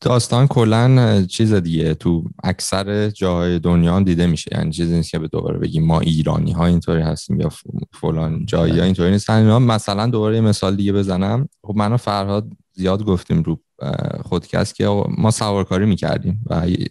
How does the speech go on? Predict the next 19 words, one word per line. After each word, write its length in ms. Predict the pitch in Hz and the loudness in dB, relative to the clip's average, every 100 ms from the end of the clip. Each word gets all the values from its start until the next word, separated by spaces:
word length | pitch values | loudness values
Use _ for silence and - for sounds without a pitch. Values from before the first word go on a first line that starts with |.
| - | -8
ی-، 160 | - - _ _ _ _ _ 90 | -8 -8 _ _ _ _ _ -2
اگه 140 | 87 | 0
بخوایم 360 | 87 90 90 90 | 0 2 0 0
یه 80 | |
ورزش 840 | 87 87 90 85 85 - 87 82 85 - | -2 -2 -2 -4 -6 -4 -2 -2 -4 0
مورد 360 | 87 87 90 | 2 4 4
علاقمون 580 | 87 87 87 87 90 90 | 4 2 2 2 2 4
رو 80 | 87 | 4
بگیم، 480 | 92 87 101 113 117 | 2 2 2 2 0
هم 200 | 104 101 | 0 0
می‌دونم 400 | 98 92 92 95 | 0 0 0 0
من، 400 | 98 104 107 - | 0 0 -2 -2
هم 200 | 98 92 | -2 -4
فرهاد، 500 | 98 92 90 101 - | -4 -4 -2 -4 -4
اولین 520 | 92 92 90 92 107 | -4 -2 -2 0 0
شاید 260 | - 101 98 | 0 -2 0
این 140 | 92 | 0
باشه. 240 | 80 - - _ _ - - - _ _ - | 0 -4 -14 _ _ -20 -20 -20 _ _ -6
و 400 | 98 95 95 | -2 0 0